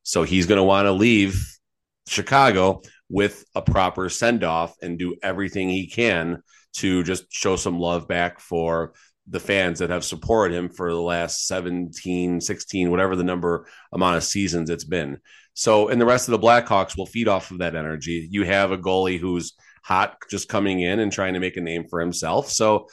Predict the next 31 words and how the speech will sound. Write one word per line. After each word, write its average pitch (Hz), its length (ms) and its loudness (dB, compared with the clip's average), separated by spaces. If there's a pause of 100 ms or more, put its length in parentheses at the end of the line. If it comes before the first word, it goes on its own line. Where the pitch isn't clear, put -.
(260)
there 117 160 6
are 143 300 6
a 123 80 0
lot 113 360 4
of 110 140 -4
things 110 340 -4
pointing 101 460 -2
to - 100 -12
this 92 220 -8
game 87 340 -2
that 90 280 -4
could 87 160 -6
be 90 100 -4
trouble 87 340 -4
for 90 140 -6
the 90 100 -4
Golden 90 320 -2
Knights. 101 380 -2
And 107 160 0 (300)
at 92 120 -4
the 98 120 -2
end 110 100 2
of 113 60 2
the 110 60 0
day, 117 260 4
we 101 140 -2
did 95 240 -4
mention 107 640 -2
that 101 240 -2 (720)
lovely 127 760 6
trap - 440 -2